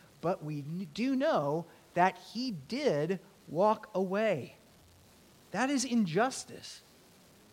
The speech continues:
That is not fair. That is not an equal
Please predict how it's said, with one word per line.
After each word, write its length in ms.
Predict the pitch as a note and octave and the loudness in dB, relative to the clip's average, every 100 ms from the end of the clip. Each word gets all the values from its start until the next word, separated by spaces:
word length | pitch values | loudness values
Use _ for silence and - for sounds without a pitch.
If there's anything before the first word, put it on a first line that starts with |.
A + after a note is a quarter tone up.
| - | -12
That 240 | D#3 G3+ C4+ | 0 2 2
is 160 | F#3+ | 0
not 560 | E3+ E3+ F#3 G#3+ C4 - | -2 -2 0 -2 -4 -6
fair. 640 | - - A3+ C#4+ A3+ B2 - - - | -18 -4 -2 -2 -6 -10 -16 -20 -4
That 220 | - A#3 A#3 | 4 4 4
is 140 | E3+ | -2
not 500 | F3 E3+ F#3 A#3+ C4+ - | -2 0 2 2 0 -4
an 140 | F#3+ - | -8 -6
equal 680 | G3+ B3 - C4 C4 C4 A#3+ | -6 -4 -4 -4 -2 -2 -4